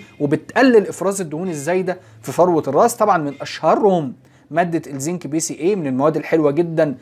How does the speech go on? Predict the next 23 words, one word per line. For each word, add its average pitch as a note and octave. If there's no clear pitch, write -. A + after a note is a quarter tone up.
في -
موضوع C3+
السيبم D3
ريجوليشن، D#3
وعندي A3
برضو F#3
كمان E3
ماده F3
النايسيناميد D#3
او B2+
النياسيناميد، D#3+
دي D#3
برضو E3
من E3
الحاجات D3
اللي C3
بتنظم D3
وبتقلل C#3
افراز C#3
الدهون C#3+
الزايده. D3
وعشان F3+
القشور G#3